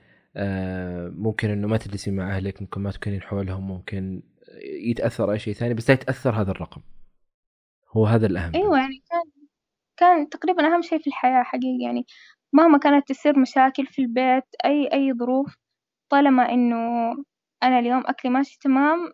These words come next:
Speaker 2: ما زودت أكل، سويت، خلصت تماريني، فأنا خلاص أموري في السليم، ما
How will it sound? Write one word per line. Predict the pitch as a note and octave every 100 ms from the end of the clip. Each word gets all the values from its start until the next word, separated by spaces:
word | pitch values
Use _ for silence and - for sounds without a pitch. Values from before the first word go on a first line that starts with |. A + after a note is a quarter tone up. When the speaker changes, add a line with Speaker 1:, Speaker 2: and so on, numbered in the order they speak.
| _ _ -
Speaker 2:
ما | B3 C4
زودت | B3+ A#3+ B3+ -
أكل، | C#4 - D#4 -
سويت، | C4 B3+ C4+
خلصت | - B3+ C4+ -
تماريني، | B3 A#3+ D4 D4
فأنا | D4 C4 B3+ A#3+ C#4 _ _ _ _
خلاص | - B3 B3 - -
أموري | B3 C4 B3+ A#3+ A#3+
في | -
السليم، | - B3 A#3 A3+ - _
ما | -